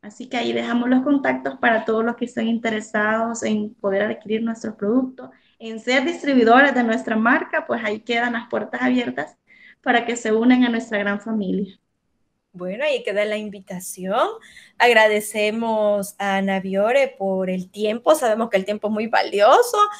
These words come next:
Speaker 2: así es que nos vemos, pues, en la próxima entrevista. Saludos para todos y, pues, compartan, comenten, contáctense con Ana Viore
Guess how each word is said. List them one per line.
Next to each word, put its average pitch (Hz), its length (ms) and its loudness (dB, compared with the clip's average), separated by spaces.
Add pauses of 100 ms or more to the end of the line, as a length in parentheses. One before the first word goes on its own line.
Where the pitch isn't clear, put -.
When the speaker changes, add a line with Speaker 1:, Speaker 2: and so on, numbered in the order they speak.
(200)
Speaker 2:
así 233 400 -4
es 214 400 -4
que 208 800 0
nos 196 180 -4
vemos, 214 340 -4
pues, 233 200 -6
en 202 140 -6
la 190 120 -4
próxima 220 640 -4
entrevista. 269 880 0 (480)
Saludos 233 540 0
para 208 220 -6
todos 359 720 2
y, 349 400 2
pues, 262 200 0
compartan, 277 1000 2
comenten, 285 1120 -2
contáctense 214 840 -4
con 202 240 -12
Ana 185 80 -10
Viore 233 340 -2